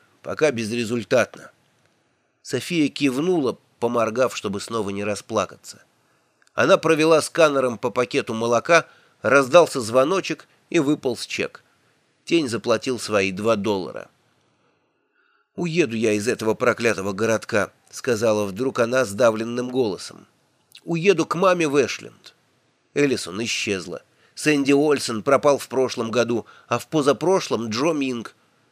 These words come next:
Что, если следующей зимой моя очередь?»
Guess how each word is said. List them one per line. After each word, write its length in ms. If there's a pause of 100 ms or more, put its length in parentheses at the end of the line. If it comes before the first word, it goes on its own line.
(200)
Что, 220
если 320
следующей 720
зимой 440 (160)
моя 380
очередь?» 580